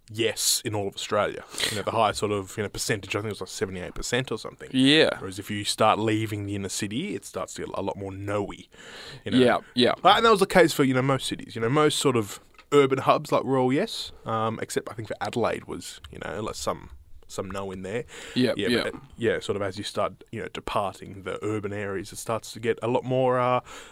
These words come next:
Speaker 1: on the no side of things, isn't it?
Speaker 2: And it, it shows that, um, you know, the urban and rural divide.
Speaker 1: Well, it's
Speaker 2: Uh,
Speaker 1: just fascinating, isn't it? You know,
Speaker 2: Yeah.
Speaker 1: seeing those maps. I'm a very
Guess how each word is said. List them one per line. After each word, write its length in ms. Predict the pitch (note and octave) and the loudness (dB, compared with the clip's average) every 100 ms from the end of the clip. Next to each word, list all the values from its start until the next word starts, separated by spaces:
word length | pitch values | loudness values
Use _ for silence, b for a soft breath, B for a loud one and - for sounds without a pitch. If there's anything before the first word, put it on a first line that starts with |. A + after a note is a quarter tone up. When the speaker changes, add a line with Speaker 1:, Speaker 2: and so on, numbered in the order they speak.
| B | B
Speaker 1:
on 120 | A#2+ | 0
the 80 | A#2+ | 2
no 180 | B2 A#2+ | 2 2
side 300 | - A#2 A2 | 2 0 0
of 80 | - | -2
things, 280 | F#2+ - | -8 -6
isn't 180 | A#2+ A2 | -4 -4
it? 80 | F2+ - | -6 2
Speaker 2:
And 140 | C#3+ D3 | 4 6
it, 160 | - | 4
it 180 | C3+ C3+ | 2 2
shows 420 | - D#3+ D#3+ D3+ | 6 8 8 8
that, 240 | - B2 - - - | 6 6 4 -2 2
um, 480 | G2+ G2 F#2 - - | 4 4 0 -6 -4
you 80 | G2+ | 0
know, 160 | F#2 | 0
the 160 | F2 - | 0 2
urban 460 | B2+ A#2+ G#2 F#2 C3 - - | 4 4 2 -2 -4 -8 -4
and 220 | G#2+ G2+ | -2 2
rural 260 | G2+ F#2 F2 | 2 2 0
divide. 560 | A2 G#2 F#2+ F#2 - - - _ b | 0 4 4 4 0 -10 -20 _ b
Speaker 1:
Well, 100 | C4 | 2
it's 100 | - | 4
Speaker 2:
Uh, 40 | C4+ | 4
Speaker 1:
just 140 | - | 6
fascinating, 560 | F#3 - G#3 C3+ G2+ C3+ | 4 4 2 2 0 -2
isn't 200 | D#3 F2+ | -4 -6
it? 120 | - | -6
You 60 | G#2+ | -2
know, 60 | G#2 | 4
Speaker 2:
Yeah. 160 | E3 | 8
Speaker 1:
seeing 180 | D3+ G#2+ | 8 6
those 180 | G2+ - | 2 -4
maps. 220 | F2 - | -10 -4
I'm 120 | D3+ D#3+ | 2 4
a 40 | |
very 360 | C#3+ C3 G#2 | 6 4 2